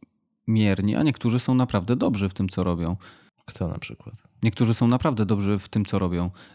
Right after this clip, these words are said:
Speaker 1: y, pomimo tego, że, a mogą na przykład nie do końca być wierni, gdzieś tam zakulisowo knuć, y, za plecami pana prezesa. No nie wiem, mi się wydaje, że na przykład, y, dość skuteczny w tym, co robi, jest Jacek Kurski. Cały czas jednak utrzymuje się na powierzchni na przykład,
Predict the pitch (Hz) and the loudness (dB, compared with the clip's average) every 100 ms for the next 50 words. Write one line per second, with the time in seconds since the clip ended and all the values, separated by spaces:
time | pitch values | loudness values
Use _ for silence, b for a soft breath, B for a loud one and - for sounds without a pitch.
0 | - 101 - 113 113 107 113 107 107 104 | -8 -6 2 4 4 2 0 0 0 2
1 | 110 - - 117 123 135 170 131 - 160 | 0 0 0 4 4 4 2 0 0 -2
2 | 139 127 143 - 110 123 156 156 180 170 | 2 2 4 2 2 2 0 0 2 2
3 | 87 90 87 127 - 147 151 151 151 139 | 4 0 0 -2 0 0 2 2 0 -2
4 | 110 120 - 123 110 117 113 113 113 - | 0 0 2 0 2 0 0 0 -2 0
5 | 131 104 - - B B B - 95 92 | 2 2 -2 -14 B B B -2 0 0
6 | 92 98 98 - 85 87 92 85 - 90 | 0 -2 -2 -2 -2 -2 -2 -4 -4 -6
7 | 80 87 - - B B B 139 226 147 | -4 -6 -8 -12 B B B -2 2 4
8 | 107 104 123 107 110 113 110 107 - - | 4 4 2 2 2 2 2 2 -2 0
9 | 110 95 - 101 101 95 104 - - - | 0 0 -2 0 0 0 0 0 -2 -2
10 | - 107 110 101 107 - 117 101 104 101 | -2 0 0 -2 -4 0 0 2 2 2
11 | 107 98 92 - - 92 - - 117 131 | 0 0 -4 -6 -4 -4 -4 -2 -2 2
12 | - 117 113 113 104 113 113 104 - 110 | 2 4 4 2 2 2 2 0 0 2
13 | 107 107 107 101 110 98 107 120 110 107 | 4 4 2 2 2 0 0 2 2 2
14 | - - 117 - | -2 0 0 0